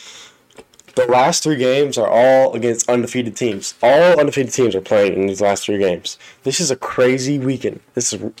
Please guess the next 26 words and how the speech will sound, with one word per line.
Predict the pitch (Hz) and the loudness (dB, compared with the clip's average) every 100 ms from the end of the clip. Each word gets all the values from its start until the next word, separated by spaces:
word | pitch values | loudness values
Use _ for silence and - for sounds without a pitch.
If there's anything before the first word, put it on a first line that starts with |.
| - | 0
awesome | 120 113 110 | 0 0 -4
weekend | 101 104 104 92 | -2 -2 -4 -6
for | - | -8
college | - 92 | -4 -4
football. | - 98 101 92 - - - - - _ - | -4 -2 0 0 -4 -20 -20 -20 -20 _ -4
And | 113 104 | -2 0
this | 113 - | 0 0
is | 127 | -2
a | |
big, | 104 127 123 - - - | -2 0 -2 -4 -14 -8
really, | 110 117 131 127 | -2 0 2 2
really | 117 120 123 110 | 2 2 2 0
huge | 117 117 107 | -2 -4 -2
Big | 117 117 | -4 -4
twelve | - 113 | -2 0
matchup | 107 104 - 98 | 0 -2 -2 -6
coming | - 104 | -4 -2
up. | 98 - _ - - - _ _ | -2 -4 _ -20 -20 -20 _ _
Number | 123 127 | 0 2
eight, | 120 127 - - | 2 2 0 0
O-, | 120 120 - | 0 0 0
Oklahoma | 143 143 127 | -2 2 0
State | - - 127 127 104 - _ _ _ | 0 0 2 0 -2 -14 _ _ _
is | - - | -6 -2
heading | 127 120 104 | 0 0 -2
to | 104 | -6